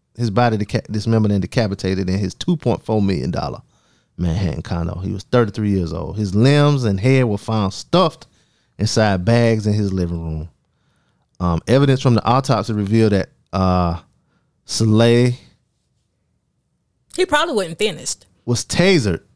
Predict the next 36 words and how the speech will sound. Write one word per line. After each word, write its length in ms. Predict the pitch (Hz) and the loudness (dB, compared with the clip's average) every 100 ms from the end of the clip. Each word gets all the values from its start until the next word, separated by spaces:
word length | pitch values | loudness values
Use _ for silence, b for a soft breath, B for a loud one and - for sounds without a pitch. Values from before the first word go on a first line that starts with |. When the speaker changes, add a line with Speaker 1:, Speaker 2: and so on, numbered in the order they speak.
| _ - | _ -6
Speaker 1:
then 360 | 101 175 190 170 | 2 4 4 2
fatally 460 | 151 139 123 113 | 2 4 4 2
stabbed 560 | - 113 104 92 82 - | 0 0 2 2 -2 -2
in 140 | 95 | 0
the 80 | 90 | 2
neck 400 | 85 82 - - _ _ _ | 2 0 -4 -12 _ _ _
and 140 | 90 - | -8 -2
chest 460 | 101 87 - - _ _ _ _ | 0 0 -6 -16 _ _ _ _
before 300 | 95 117 110 | -2 0 2
being 260 | 98 98 90 | 2 2 2
chopped 320 | - 101 - | 0 0 0
into 160 | 92 85 | -2 -2
pieces. 420 | 110 90 85 - b b | -4 -4 -8 -14 b b
What 200 | 165 240 | 2 2
if 80 | 233 | 2
she 160 | - 185 | 2 2
got 260 | 151 147 113 | 4 2 2
there 320 | 113 101 98 _ _ _ - | 4 2 0 _ _ _ -2
and 140 | 139 | 0
found 340 | - 131 123 120 | 2 2 4 4
him 120 | 107 | 4
'cause 160 | 107 | 4
old 180 | 113 110 | 2 2
boy 220 | 107 110 104 | 2 4 4
went 180 | 104 95 | 2 0
to 40 | |
get 220 | 101 101 | 0 0
something 260 | - 107 - | 0 0 -2
to 60 | 95 | -2
come 220 | 123 104 | 2 2
back 120 | 101 | 4
to 60 | 440 453 | 4 4
get 120 | - | 4
the 60 | 494 | 2
Speaker 2:
Mm-hmm. 40 | |
Speaker 1:
body? 340 | 101 101 87 | 2 0 -2